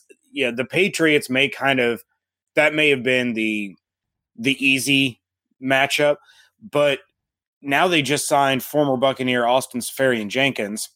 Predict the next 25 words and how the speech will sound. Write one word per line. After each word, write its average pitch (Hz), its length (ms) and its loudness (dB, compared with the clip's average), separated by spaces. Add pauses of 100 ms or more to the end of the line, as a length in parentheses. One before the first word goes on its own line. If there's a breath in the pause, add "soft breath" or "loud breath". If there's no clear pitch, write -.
(140)
which 160 260 -2
we 151 160 0
all 180 140 0
know 160 200 0
he 131 140 0
has 131 180 0
loads 135 260 0
of - 60 -16
talent. 135 400 0
He 127 100 0
just, 120 240 -4 (340 loud breath)
he 151 120 0
couldn't 143 240 0
get 120 100 2
his 113 120 0
head 139 200 0
straight 113 440 0
in, 107 400 0
in 110 240 -2
Tampa, 135 440 0
but 113 200 0
has 120 200 0
done 135 400 0 (280 loud breath)
relatively 131 1000 0
well. 123 520 0